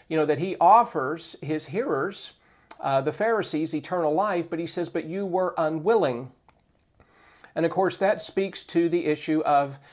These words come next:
human volition, uh, that each person must be will-, it must be positive in their response to the work of God in their heart. I, I found this interesting quote by Chafer. He says, "Every soul winner becomes aware, sooner or later,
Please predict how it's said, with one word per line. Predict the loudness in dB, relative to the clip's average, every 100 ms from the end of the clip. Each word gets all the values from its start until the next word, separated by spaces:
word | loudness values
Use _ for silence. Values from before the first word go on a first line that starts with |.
| -20
human | -4 0 0
volition, | 2 2 4 4 2 -2 -4 -12 _ _ -20 _ _
uh, | 2 4
that | 4 2 0
each | -6 -8 -4
person | 2 2 2 -2 -2 -6 -10 _ _ _
must | -2 4 6 4 0 -10 -14 -6 -2
be | -2
will-, | 2 2 2
it | 0
must | -2
be | -2
positive | -6 0 2 2 0 0 0 0
in | -2 0
their | 0 0
response | -2 -2 2 6 6 2 -2
to | -2
the | 0
work | 4 6 4 0 0
of | 2 2 -2 -12 0
God | 4 6 6 2
in | -2 -4
their | -4
heart. | -2 2 4 4 0 -10 _ _ _ -20 -20 -20 -20 -20 _
I, | 4 4 6
I | 2
found | 4 4 4
this | 2
interesting | 0 0 -2 -2 -2
quote | 4 4 6
by | 4
Chafer. | 4 0 2 2 0
He | -2 -2
says, | 0 0 2 2
"Every | 2 2 -2
soul | -2 4 6 6
winner | 4 2 0
becomes | 0 -2 -2 0
aware, | 0 4 4 4 2
sooner | 0 -2 0 0
or | 0 2
later, | 4 2 0 -4